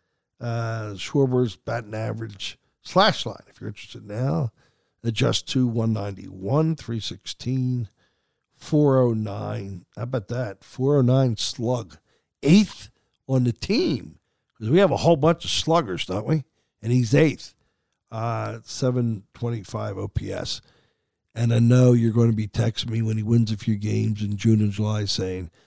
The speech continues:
"Gee, wasn't it smart that, you know, Skipper kept him up there at one or wherever the heck he ends up?" Uh, and we're,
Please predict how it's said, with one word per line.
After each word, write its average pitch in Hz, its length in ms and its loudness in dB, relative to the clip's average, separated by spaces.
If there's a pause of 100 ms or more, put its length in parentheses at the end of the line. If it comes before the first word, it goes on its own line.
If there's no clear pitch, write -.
(380)
"Gee, 147 240 6
wasn't 120 360 2
it 123 60 -2
smart 117 580 2
that, 110 280 -2
you 110 200 -6
know, 104 160 -2
Skipper 113 560 0
kept - 280 -4
him 107 140 -2
up 107 220 -4
there 113 300 0
at 98 80 -4 (760)
one 117 340 4
or 110 140 2
wherever 98 260 -6
the 92 80 -8
heck 104 200 -6
he 101 140 -8
ends 98 220 -8
up?" 113 340 -10 (480)
Uh, 98 220 -18 (300)
and 143 160 6
we're, 139 60 6